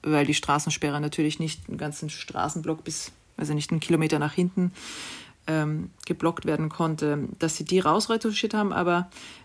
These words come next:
äh, alles andere ist halt echt und es sind keine Pappaufsteller, sondern echte Menschen und das, das spürt man.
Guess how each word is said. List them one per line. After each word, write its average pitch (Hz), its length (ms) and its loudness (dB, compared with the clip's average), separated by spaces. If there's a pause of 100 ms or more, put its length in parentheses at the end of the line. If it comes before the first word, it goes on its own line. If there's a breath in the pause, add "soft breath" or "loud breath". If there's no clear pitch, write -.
(120)
äh, 160 400 2
alles 185 220 2
andere 208 280 2
ist - 160 0
halt 190 240 -2
echt - 400 2
und 190 320 0
es - 100 -2
sind 190 160 2
keine 180 220 4
Pappaufsteller, 196 800 2
sondern 185 240 6
echte 180 180 0
Menschen 185 320 4
und 180 80 4
das, - 220 2 (160)
das 170 160 4
spürt 202 360 6
man. 147 220 4